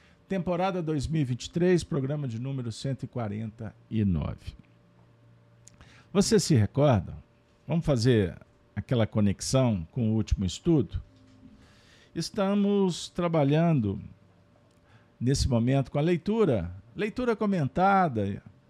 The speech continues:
e estamos trazendo para o nosso espaço de bênçãos o nosso querido, saudoso, amigo de Chico Xavier, Clóvis Tavares, companheiro de Arnaldo Rocha,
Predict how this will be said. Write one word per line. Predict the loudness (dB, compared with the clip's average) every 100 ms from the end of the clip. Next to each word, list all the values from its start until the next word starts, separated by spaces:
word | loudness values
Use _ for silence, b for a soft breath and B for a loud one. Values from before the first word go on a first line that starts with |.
| _ _ _
e | -6 -2 0 0 0 0 -4 -10 _ _ b b b b -10
estamos | -2 0 0 -2
trazendo | -2 -2 -2 -4 -4
para | -4 -2 -2
o |
nosso | -2 -4 -4 -8
espaço | -8 -6 -2 -2 -4 -8
de | -10 -6
bênçãos | -4 -4 -4 -6 -8 -10 -14 _ _ _ b b b b
o | -2
nosso | 0 0
querido, | 0 0 4 4 4 2 2 0 -4 -12 -20 _ _
saudoso, | -10 -4 0 4 4 4 4 2 0
amigo | 0 2 0 -2
de |
Chico | -6 -6 -6
Xavier, | -6 -4 -2 -2 -2 -2 -4
Clóvis | -2 -2 -2
Tavares, | -2 -2 0 0 0 -4 -10 -14
companheiro | -8 -6 -4 -2 -4
de | -4 -4
Arnaldo | -2 -2 -4 -4
Rocha, | -4 -2 -2 -4 -6